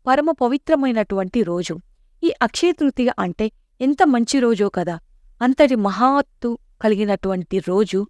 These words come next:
ఈ అక్షయ తృతీయ. కాబట్టి అక్షయ తృతీయను మనం ఎలా జరుపుకోవాలి అంటే అక్షయ తృతీయ రోజు ప్రాతకాలంలోనే నిద్రలేవాలి. అంటే సూర్యోదయం కంటే ముందు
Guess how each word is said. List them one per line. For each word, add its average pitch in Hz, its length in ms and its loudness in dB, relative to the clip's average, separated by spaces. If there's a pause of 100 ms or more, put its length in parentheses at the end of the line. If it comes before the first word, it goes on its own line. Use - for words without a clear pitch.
(380)
ఈ 349 100 0 (120)
అక్షయ 220 340 0
తృతీయ. 170 400 -4 (320)
కాబట్టి 180 460 -2 (400)
అక్షయ 359 360 -2
తృతీయను 247 400 0
మనం 202 260 0 (120)
ఎలా 202 180 0
జరుపుకోవాలి 175 800 -2 (100)
అంటే 180 240 -4 (380)
అక్షయ 349 340 -2
తృతీయ 247 300 0
రోజు 202 240 -2 (380)
ప్రాతకాలంలోనే 208 1000 0
నిద్రలేవాలి. 165 720 -2
అంటే 170 280 -6 (440)
సూర్యోదయం 370 520 2
కంటే 226 360 0
ముందు 180 380 -2